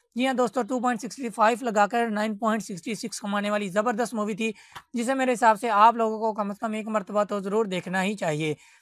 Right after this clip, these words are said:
And ये थी मेरी आज की वीडियो, जिसमें हम लोगों ने आपको इस मूवी के बारे में कम्प्लीटली डिटेल्स प्रोवाइड कर दी हैं। And I hope आपको ये वीडियो काफ़ी पसंद आई होगी और आपके लिए काफ़ी हेल्पफुल रही होगी ये बात जानने के लिए कि आपको ये मूवी देखनी चाहिए या नहीं।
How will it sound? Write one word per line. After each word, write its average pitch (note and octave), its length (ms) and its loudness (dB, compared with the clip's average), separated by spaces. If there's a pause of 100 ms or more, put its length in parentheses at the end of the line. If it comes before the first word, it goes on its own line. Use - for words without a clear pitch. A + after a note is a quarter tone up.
(160)
And G3+ 160 0
ये G#3+ 140 0
थी A3+ 80 -2
मेरी A#3+ 200 0
आज A#3 140 4
की B3+ 100 -6
वीडियो, A#3+ 240 0
जिसमें A3+ 280 -4
हम A3 160 0
लोगों A3+ 220 0
ने A3+ 120 -2
आपको G#3 320 0
इस G3 80 -6
मूवी G#3+ 200 -2
के A3 80 0
बारे G#3+ 200 2
में A3 120 -4
कम्प्लीटली G#3+ 440 -4
डिटेल्स F#3+ 360 -6
प्रोवाइड G3 340 -2
कर G#3 140 -2
दी G#3 100 -4
हैं। G#3 200 0 (380)
And A#3+ 140 2
I A#3+ 80 2
hope B3 220 6
आपको C4 200 4
ये B3+ 100 -2
वीडियो B3+ 220 -2
काफ़ी A#3 280 2
पसंद A#3+ 360 -2
आई A#3+ 100 2
होगी A3+ 260 0 (320)
और C4 100 6
आपके C4 240 8
लिए C4 120 -2
काफ़ी A#3+ 340 2
हेल्पफुल A#3 280 4
रही A3+ 100 2
होगी A3+ 180 -2
ये A3 180 0
बात A3 160 4
जानने G#3+ 240 0
के A3 80 -4
लिए G#3+ 120 -2
कि G3+ 100 -2
आपको G3 180 0
ये G#3 100 -4
मूवी G3+ 200 -4
देखनी G3+ 280 -4
चाहिए F#3+ 360 0
या F#3 200 -2
नहीं। E3+ 260 -2